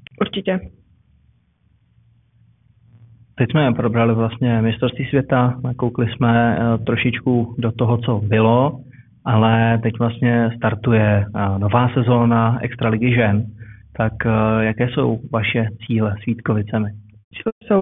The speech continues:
Speaker 1: jako klasicky ty nejvyšší, ale musíme jít zápas za zápasu. Máme relativně obměněný kádr a nově tvoříme ten tým. Už můžeme být docela i víc v pohodě, co se týče v hlavách, protože už máme za sebou tu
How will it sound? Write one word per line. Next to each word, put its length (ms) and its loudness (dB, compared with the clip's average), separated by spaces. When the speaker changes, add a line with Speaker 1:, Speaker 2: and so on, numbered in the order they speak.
Speaker 1:
jako 180 0
klasicky 440 0
ty 100 -2
nejvyšší, 480 0
ale 260 0
musíme 400 -2
jít 80 -4
zápas 260 -2
za 100 0
zápasu. 380 -4
Máme 400 0
relativně 440 0
obměněný 440 0
kádr 380 -2
a 300 -2
nově 280 2
tvoříme 420 0
ten 200 -2
tým. 240 0
Už 160 -4
můžeme 340 0
být 100 2
docela 440 -2
i 80 0
víc 240 -2
v 40 -16
pohodě, 340 0
co 140 -4
se 80 0
týče 300 -6
v 40 -10
hlavách, 400 -2
protože 520 -2
už 160 0
máme 220 4
za 100 4
sebou 280 0
tu 240 2